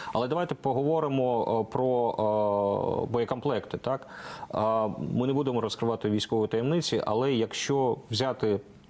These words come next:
ну, загальну температуру по палаті, так? Е, ситуація зараз покращується з наданням, е, Б К для української армії, чи вона залишається на, на тому рівні, який є? Які, м,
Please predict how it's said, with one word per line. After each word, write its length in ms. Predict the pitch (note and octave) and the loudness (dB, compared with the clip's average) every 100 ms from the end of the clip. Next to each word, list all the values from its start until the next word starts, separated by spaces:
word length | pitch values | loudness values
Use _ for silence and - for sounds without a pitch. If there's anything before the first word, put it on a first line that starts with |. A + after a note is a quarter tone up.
| - | -4
ну, 180 | B2+ A2+ | -2 -2
загальну 440 | A2 A#2 C3+ B2+ A2 | -2 0 0 0 -2
температуру 580 | A2 A2+ A2 C3+ A2+ | -2 -2 -2 0 0
по 140 | G2+ G#2 | 0 -2
палаті, 480 | A2+ A2+ G2 G2 - | 0 2 0 -2 -4
так? 280 | A2+ A#2+ - - - | -4 -4 -12 -16 -4
Е, 360 | G#2 G2+ G2 - | 0 0 0 -2
ситуація 520 | C3 C#3+ C#3+ - B2+ | -2 0 -2 0 0
зараз 300 | C#3 C#3 B2+ | 2 0 -2
покращується 920 | C#3 - F3 F#3 D#3+ C3+ - B2+ A2 | -4 -2 0 0 0 0 0 0 0
з 480 | G#2 G#2+ A2+ A2+ - | 0 0 0 0 -2
наданням, 800 | G#2+ G#2+ A2 A#2 A#2+ A2+ G#2 G2+ | -2 0 0 0 0 2 2 0
е, 680 | F2 G#2 G#2 G#2 G2+ G#2 G2+ | 0 0 2 2 2 2 0
Б 140 | G#2+ | -2
К 320 | - A#2 G2+ - - - - - | -2 0 0 -4 -14 -18 -14 -4
для 460 | G#2 G#2 G#2 G2 | 0 2 2 2
української 840 | F#2+ G#2+ G2+ - G#2+ G#2+ - G#2 G2+ | 0 0 -2 0 0 0 0 -2 0
армії, 560 | A2 G#2+ G2 G#2+ G2 F#2+ | 0 0 0 0 0 0
чи 260 | - - B2 | -2 -2 0
вона 260 | A#2 A2+ | 2 2
залишається 680 | G#2 G#2 G2+ A#2+ A2 G2 - | 2 0 0 0 0 0 -2
на, 260 | G2 G2 G2 - - - - | 0 0 -2 -8 -18 -20 -6
на 200 | G2+ G2+ | -2 0
тому 260 | G2 G#2+ G2+ | 0 0 2
рівні, 360 | G2+ G2 G2 | 2 2 2
який 300 | F#2+ F#2+ G2 | 0 -2 -2
є? 100 | E2+ | 0
Які, 420 | F#2+ G#2+ - C3 - - - - | 0 0 0 0 -2 -10 -18 -12
м, 320 | - - G#2+ | -6 -4 -4